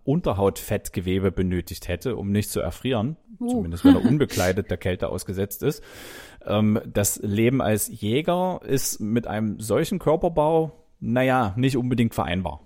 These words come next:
Speaker 2: Ja, <laughs> wird schwierig.
Speaker 1: Die,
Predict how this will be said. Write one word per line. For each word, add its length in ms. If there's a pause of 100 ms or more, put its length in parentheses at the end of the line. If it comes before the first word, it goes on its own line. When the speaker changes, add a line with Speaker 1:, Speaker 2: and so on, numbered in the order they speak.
(100)
Speaker 2:
Ja, 260 (240)
<laughs> 1200
wird 240
schwierig. 640 (680)
Speaker 1:
Die, 440